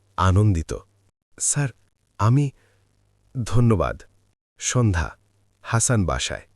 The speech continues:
আম্মার সাথে চা খাচ্ছেন। টিভিতে খবর চলছে। স্কাইউইংস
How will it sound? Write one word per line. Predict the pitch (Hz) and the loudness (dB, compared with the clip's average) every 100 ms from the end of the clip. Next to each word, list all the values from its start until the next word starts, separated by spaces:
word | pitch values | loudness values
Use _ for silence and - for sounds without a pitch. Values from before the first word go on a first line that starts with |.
| _ _ _ _ | _ _ _ _
আম্মার | 107 113 127 143 | -2 0 0 -2
সাথে | - 139 139 | -4 -6 -4
চা | - 90 | -2 -2
খাচ্ছেন। | - 78 - 80 60 _ _ _ _ _ - | -2 -8 -6 -8 -10 _ _ _ _ _ -2
টিভিতে | 135 135 - - | -2 -2 -6 -6
খবর | - 92 113 | -4 -2 -2
চলছে। | - 78 69 64 - _ _ _ _ | -2 -6 -6 -10 -12 _ _ _ _
স্কাইউইংস | - - 120 135 143 151 151 | -8 -4 -2 0 0 0 -2